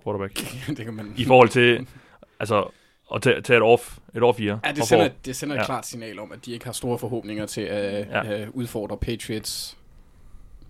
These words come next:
Speaker 2: i A F C East.
Speaker 1: Ja, ja.
Speaker 2: Så nej, øh, og med Titans, der synes jeg egentlig, at det virker som, eller fra Ryan Tannehills side virker det som en rigtig fornuftig beslutning, for det er næsten hundrede procent sikkert, at han kommer til at se banen,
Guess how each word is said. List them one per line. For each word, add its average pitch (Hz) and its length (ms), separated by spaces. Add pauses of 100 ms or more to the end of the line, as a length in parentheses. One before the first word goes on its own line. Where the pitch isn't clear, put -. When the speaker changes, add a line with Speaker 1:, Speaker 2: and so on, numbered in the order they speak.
(140)
Speaker 2:
i 107 300 (160)
A 107 160
F - 40
C - 80
East. 107 320
Speaker 1:
Ja, 104 60 (240)
ja. - 80
Speaker 2:
Så - 160 (560)
nej, 101 300 (160)
øh, 90 380
og 110 100
med 107 240
Titans, 135 440
der 120 80
synes 110 260
jeg 113 60
egentlig, 110 180
at 104 60
det 101 100
virker 117 220
som, 113 240 (400)
eller 120 140
fra 113 300 (120)
Ryan 117 200
Tannehills 123 400
side 123 220
virker 120 220
det 110 80
som 117 80
en - 80
rigtig 123 200
fornuftig 120 420
beslutning, 117 460
for - 100
det 107 220
er 107 40
næsten 113 380 (160)
hundrede 120 200
procent - 420
sikkert, 123 360
at 104 180
han 113 180
kommer 110 200
til 123 140
at 113 100
se 117 280
banen, 127 380